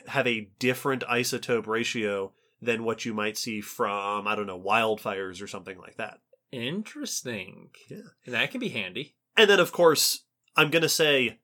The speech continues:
Speaker 1: the answer could be, but realistically the answer is almost certainly some combination
Speaker 2: Yeah.
Speaker 1: of multiple sources, considering that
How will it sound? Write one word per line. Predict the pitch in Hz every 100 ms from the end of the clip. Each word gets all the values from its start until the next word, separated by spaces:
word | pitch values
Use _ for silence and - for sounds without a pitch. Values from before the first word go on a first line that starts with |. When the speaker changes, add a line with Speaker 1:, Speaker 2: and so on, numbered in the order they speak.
| _
Speaker 1:
the | 117 123 156
answer | 165 - 139 117
could | - 285 247 135
be, | 117 107 147
but | 143 -
realistically | 120 127 120 113 117 117 110
the | 117
answer | 110 107 113
is | 107 - _
almost | 143 135 139 131 120 -
certainly | - 147 117 104 95 92 - _ _
some | - - - 147 135
combination | 127 131 117 110 104 98 101 92 92 -
Speaker 2:
Yeah. | 339 269 82 _ _ -
Speaker 1:
of | 123
multiple | 117 113 107 101
sources, | 95 135 117 107 - _ _ _
considering | - 165 135 165 175 170 151 139
that | 131 127